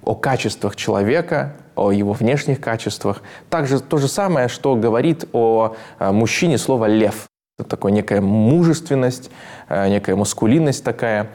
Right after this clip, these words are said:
характер, да, в этом имени заложен. А в этом имени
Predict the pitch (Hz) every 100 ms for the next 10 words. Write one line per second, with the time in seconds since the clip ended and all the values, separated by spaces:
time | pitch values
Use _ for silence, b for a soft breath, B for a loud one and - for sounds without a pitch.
0 | - - 117 120 160 - 131 - - -
1 | _ 143 151 - - 110 120 147 143 113
2 | 104 117 131 120 101 90 - B B -
3 | 127 240 202 185 180 165 160 156